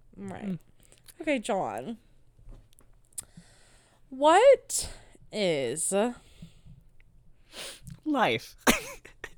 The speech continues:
Speaker 1: Um,
Speaker 2: What is the meaning of life?
Speaker 1: Mm-hmm.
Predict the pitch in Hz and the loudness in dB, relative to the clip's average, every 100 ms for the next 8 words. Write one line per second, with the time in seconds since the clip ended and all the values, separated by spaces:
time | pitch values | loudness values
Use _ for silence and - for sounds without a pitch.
0 | - - - - - - - - - - | -20 -16 -16 -16 -20 -20 -20 -20 -12 -4
1 | 370 - 403 349 262 247 311 311 302 311 | -4 4 6 10 12 12 12 12 10 6
2 | 302 302 311 - - - - - - - | 4 2 -4 -10 -20 -18 -16 -16 -18 -20
3 | - - - - - - - - - - | -20 -20 -20 -20 -20 -20 -20 -20 -20 -20
4 | - - - - - - - 185 - - | -20 -20 -20 -20 -20 -20 -20 -20 -14 -10
5 | - - - - - - - - - - | -6 -4 -4 -6 -10 -10 -14 -20 -20 -16
6 | - - 320 330 247 175 151 135 120 113 | -12 -4 -2 0 2 2 2 0 -2 -2
7 | 55 - - - - - - - - - | -2 -4 -10 -6 -4 -4 -8 -20 -20 -10
8 | 285 277 277 262 254 | -6 -4 -6 -6 -8